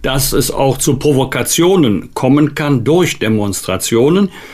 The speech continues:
Ich, ich lese auch heute noch oft, nicht genehmigte Demonstrationen und so weiter. Demonstrationen müssen in Deutschland gar nicht genehmigt werden.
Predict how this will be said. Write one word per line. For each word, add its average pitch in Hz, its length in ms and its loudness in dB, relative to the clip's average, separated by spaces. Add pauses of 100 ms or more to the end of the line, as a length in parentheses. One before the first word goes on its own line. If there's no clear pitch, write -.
(440)
Ich, 123 240 -2
ich 123 120 -4
lese 147 340 2
auch 123 160 0
heute 160 320 0
noch 110 160 0
oft, - 380 -2
nicht 147 280 0
genehmigte 135 640 2
Demonstrationen 120 920 0
und 123 100 2
so 107 160 0
weiter. 120 340 -2
Demonstrationen 113 960 0
müssen 131 300 0
in - 160 -4
Deutschland 98 420 -2
gar 98 160 -2
nicht 90 180 -4
genehmigt 110 540 -2
werden. 123 320 -2